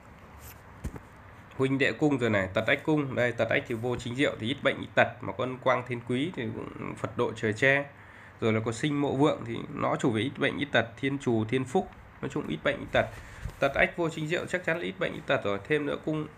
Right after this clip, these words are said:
tật ách này đối diện với cung phụ mẫu có gì? Có đồng âm đi văn xương võ-, văn khúc hóa lộc. Đó, văn xương văn khúc hóa lộc, những bệnh liên quan đến gì? Dạ dày, tiêu hóa, đại tràng. Thái âm mà đi với hóa lộc,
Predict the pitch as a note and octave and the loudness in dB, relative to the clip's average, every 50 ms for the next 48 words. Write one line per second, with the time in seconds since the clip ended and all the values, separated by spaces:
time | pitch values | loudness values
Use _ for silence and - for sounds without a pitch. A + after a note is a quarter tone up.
0 | - - - - - - - - C3 - C#3+ E3 E3 E3 C#3 B2 A#2+ A#2+ B2+ C#3 | -20 -20 -20 -20 -20 -4 2 2 4 4 4 2 2 2 0 2 2 0 0 0
1 | F3 D3+ - A2 A#2 - C#3+ C#3 C3 - B2+ A#2+ C3+ C3 C3+ E3 F3+ - C#3+ C3+ | -2 -2 -2 -4 -6 -4 -6 -6 -4 -4 -2 0 2 2 2 2 0 0 0 2
2 | C#3 C#3+ A2 G#2+ - B2+ C3 C3+ B2 A#2+ B2+ C#3 C#3+ D3 C#3+ C3+ B2+ B2 C3+ C3+ | 2 0 -2 -2 0 2 2 2 2 2 0 0 0 0 -2 -4 -2 -2 -2 -2
3 | C3 - D3+ C#3+ C3+ C3 B2+ B2 B2+ - - - - - C#3 C3+ - - F#3 F3+ | 0 0 -2 -2 0 -2 -2 -4 -4 -8 -12 -4 0 0 2 2 0 -4 -6 0
4 | - - B2+ D3 D#3+ A#2 - - - - - - - - - - - - - - | 2 4 6 6 6 6 4 0 -10 -18 -20 -20 -20 -20 -20 -20 -20 -20 -20 -20
5 | - - G#2 G#2+ A#2 C3 C#3 C3+ C#3+ C3+ C3+ - D3 C3 - C3+ B2+ - - C3+ | -8 -4 -2 0 0 0 0 0 0 -2 0 0 -2 -2 0 -2 -4 2 2 2
6 | B2+ B2+ - E3+ D#3 - B2+ C#3 C#3+ C3+ A2 - A#2 B2 C#3 D#3 E3 D#3+ - F2 | 2 2 -2 -4 0 2 2 4 4 2 2 -2 -6 -6 -2 0 2 2 2 2
7 | C3 C#3 C3+ C3 C#3 C3 B2 B2+ C3 C#3 A#2+ F#2+ F#2 F#2+ A2 A2 E2 C#2 G#2+ A2 | 0 -2 0 2 2 2 2 2 2 2 2 2 0 -2 0 0 2 2 4 4
8 | G#2+ G#2 G#2 G2 F#2+ F#2 F#2+ - B2 A#2+ A2 A2+ A2+ A#2 C3 C#3 C3+ - - - | 4 4 4 0 -2 -4 -4 -2 -2 0 2 2 4 4 2 2 0 0 4 6
9 | A#2 A2+ G#2+ G2 F#2 F#2 - - - - - - - - - - A2 C#3+ E3+ E3+ | 6 6 6 4 0 -6 -10 -14 -18 -20 -20 -20 -20 -8 0 4 6 6 6 6
10 | D#3+ D3+ C#3 C#3 C3+ C3 C3+ C3 C3 C3 D3 D3+ C#3+ - - - | 4 2 2 0 0 2 2 4 4 6 6 6 4 4 0 -6